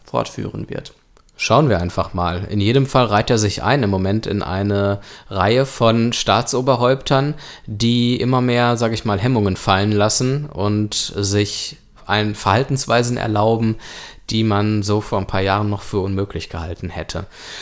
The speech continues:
Speaker 2: Unser erstes Thema wird sein, brauchen wir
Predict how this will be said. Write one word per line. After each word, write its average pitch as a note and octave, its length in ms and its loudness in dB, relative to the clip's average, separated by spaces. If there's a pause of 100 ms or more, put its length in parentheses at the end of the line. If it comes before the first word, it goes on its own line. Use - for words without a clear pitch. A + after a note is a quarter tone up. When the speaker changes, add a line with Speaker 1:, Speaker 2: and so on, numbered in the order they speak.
(120)
Speaker 2:
Unser A#2+ 760 4
erstes C#3 460 2
Thema E3+ 800 2 (480)
wird C3 440 0
sein, B2+ 560 2 (160)
brauchen A#2 520 4
wir G#2+ 420 4